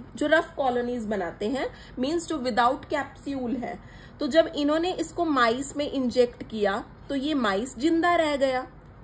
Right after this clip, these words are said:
ये survive कर गया mice। ठीक है, उसके बाद next इन्होंने क्या किया?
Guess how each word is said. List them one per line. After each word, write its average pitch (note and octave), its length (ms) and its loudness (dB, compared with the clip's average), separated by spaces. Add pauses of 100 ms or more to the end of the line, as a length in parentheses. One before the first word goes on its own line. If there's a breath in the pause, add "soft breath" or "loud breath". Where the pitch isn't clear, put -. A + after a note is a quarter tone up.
ये B3+ 80 -2
survive C#4+ 580 2
कर E4+ 180 4
गया D4 280 4
mice। B3 460 -6 (300)
ठीक D#4+ 160 -6
है, A#3 140 -4 (440 loud breath)
उसके D4 280 -2
बाद F#4 200 6
next D4+ 380 -2
इन्होंने F4 300 2
क्या C#4 240 0
किया? A3+ 320 0